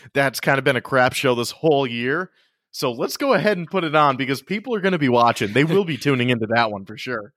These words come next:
Speaker 2: It is the first time the N F C East has been interesting all year, even though you
Speaker 1: Yep.
Speaker 2: know that whoever wins is still gonna lose next week.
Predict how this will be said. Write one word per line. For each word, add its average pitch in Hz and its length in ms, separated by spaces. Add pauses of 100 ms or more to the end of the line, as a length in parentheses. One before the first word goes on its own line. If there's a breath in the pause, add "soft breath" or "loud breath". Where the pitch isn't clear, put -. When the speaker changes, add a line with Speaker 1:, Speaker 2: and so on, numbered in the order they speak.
(100)
Speaker 2:
It 185 260
is 151 240
the 131 140
first 139 420
time 131 240
the 110 160
N 117 80
F 117 100
C 117 140
East 110 280
has 101 100
been 92 180
interesting 117 460
all 117 180
year, 120 340
even 110 360
though 107 200
you 104 200
Speaker 1:
Yep. 107 80
Speaker 2:
know 120 260
that 101 200
whoever 107 360
wins 104 640 (200)
is 98 120
still 110 220
gonna 98 200
lose 90 340
next 82 240
week. 76 280